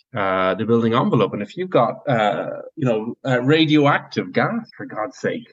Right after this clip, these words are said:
uh, you know, coming up into your building potentially from, from the ground, and it being potentially more of a risk,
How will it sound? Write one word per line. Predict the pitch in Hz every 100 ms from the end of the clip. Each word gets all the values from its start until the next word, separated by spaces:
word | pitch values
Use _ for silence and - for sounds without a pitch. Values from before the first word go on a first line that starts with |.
| -
uh, | 117 98 92 92 80 73
you | 131
know, | 113
coming | 110 131 120
up | 117 117 _ _ _ 139
into | 135
your | 127
building | 120 117 104
potentially | - - 104 - 90 - -
from, | - - - -
from | 104
the |
ground, | 104 117 117 87 80 - - _ _ 135
and | 131 131 120
it | 127 127
being | 143 131 120
potentially | 139 123 - 107
more | 104 110 123 175 156
of |
a | 110
risk, | 98 85 -